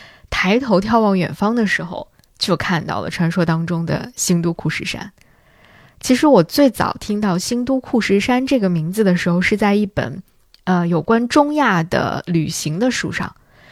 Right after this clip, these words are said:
当时我觉得这座山的名字可真好听啊，好特别呀。后来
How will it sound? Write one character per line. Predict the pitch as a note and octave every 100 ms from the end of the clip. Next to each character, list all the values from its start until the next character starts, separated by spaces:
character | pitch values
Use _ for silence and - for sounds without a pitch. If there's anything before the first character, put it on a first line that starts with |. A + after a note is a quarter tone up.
| -
当 | - D4
时 | D4
我 | A#3
觉 | F3+ F3+
得 |
这 | G3+ A#3+
座 | A3+
山 | G#3 B3+ A#3+
的 | G#3+
名 | E3+ F3+
字 | G#3
可 | G3+ E3 - -
真 | - C4+
好 | - -
听 | - D3+ D3+
啊， |
好 | D3+ -
特 | E3+ - B3
别 | - - G#2
呀。 | - - _ _ _ _ _
后 | - D4
来 | A#3+ F#3+ G#3+